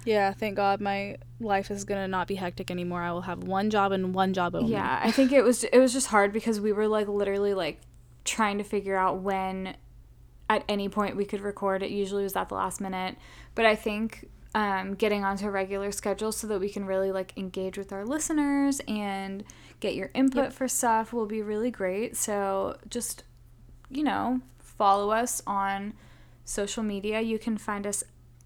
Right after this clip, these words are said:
Speaker 2: at, at nineties girl podcast, and that's where we will post new episode alerts. You can find a link to our website there.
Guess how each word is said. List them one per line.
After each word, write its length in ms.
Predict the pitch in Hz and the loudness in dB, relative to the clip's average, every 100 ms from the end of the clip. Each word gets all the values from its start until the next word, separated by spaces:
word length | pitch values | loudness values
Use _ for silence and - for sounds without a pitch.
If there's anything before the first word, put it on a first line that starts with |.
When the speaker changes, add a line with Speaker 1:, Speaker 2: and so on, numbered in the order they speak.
| - | -2
Speaker 2:
at, 540 | 208 202 - - - - - - - | 2 2 0 -6 -10 -14 -20 -12 -2
at 220 | 190 190 | 0 0
nineties 360 | 208 196 202 | -2 -2 -2
girl 180 | 202 208 | -2 -4
podcast, 840 | 202 - 196 - 269 311 320 - - - | -4 -6 -6 -8 -10 -8 -8 -10 -10 -8
and 600 | 202 196 190 190 190 196 - - - | -6 -4 -4 -6 -8 -12 -16 -20 -2
that's 380 | - 226 131 - | 8 10 8 4
where 180 | 233 220 | 0 0
we 200 | 214 220 | 2 0
will 320 | 208 208 202 208 | 2 2 4 2
post 360 | - 208 202 | -2 -4 -2
new 140 | 202 202 | -6 0
episode 420 | - 302 311 311 285 | 2 2 0 -2 0
alerts. 440 | 285 269 269 269 | 2 2 0 -2
You 80 | 226 | -4
can 160 | 226 | -4
find 360 | 214 220 202 202 | -2 0 0 0
a 60 | 202 | -2
link 200 | 202 - | -4 -6
to 80 | 214 | -6
our 100 | 202 | -2
website 500 | 226 240 - 233 214 | 0 0 -2 -4 -2
there. 400 | 233 220 220 | -2 0 0